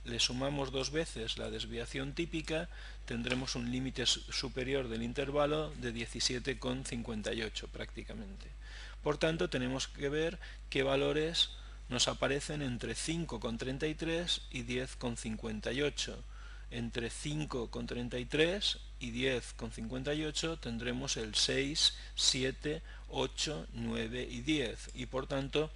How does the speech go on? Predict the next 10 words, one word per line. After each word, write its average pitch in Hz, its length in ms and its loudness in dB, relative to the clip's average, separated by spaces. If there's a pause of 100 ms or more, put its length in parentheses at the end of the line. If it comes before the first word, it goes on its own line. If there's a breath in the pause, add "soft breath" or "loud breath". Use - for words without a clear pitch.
(260 loud breath)
este 135 280 2
será 139 240 4
el 135 100 2
porcentaje 117 720 -4
total 123 380 0
de 113 60 -2
individuos 143 720 2 (360 loud breath)
que 131 320 2 (260 loud breath)
estén 127 320 2
comprendidos 127 880 2